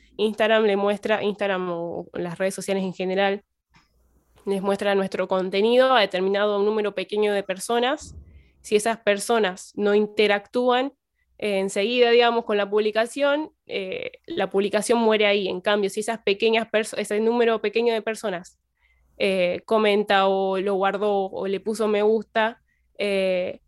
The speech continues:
se abre un poco más a un público más grande, y así sucesivamente. Entonces, el tema de la atención es fundamental, porque hoy en día hay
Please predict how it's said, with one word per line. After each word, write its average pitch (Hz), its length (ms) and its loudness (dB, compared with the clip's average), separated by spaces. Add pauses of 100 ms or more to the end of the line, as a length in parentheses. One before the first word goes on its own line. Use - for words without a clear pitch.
(200)
se 202 240 0
abre 240 500 4 (180)
un 214 180 0
poco 214 300 0
más 220 300 2
a 214 40 -2
un 202 80 -2
público 226 320 0
más 220 160 0
grande, 202 460 -2 (500)
y 208 160 -2
así 196 240 -2
sucesivamente. 226 1040 2 (220)
Entonces, 196 800 0
el 190 180 0
tema 247 240 4
de 240 60 4
la 208 60 4
atención 220 460 4
es 262 180 0
fundamental, 196 1000 0 (140)
porque 190 280 -4
hoy 220 100 4
en 220 240 0
día 247 420 2
hay 226 460 -2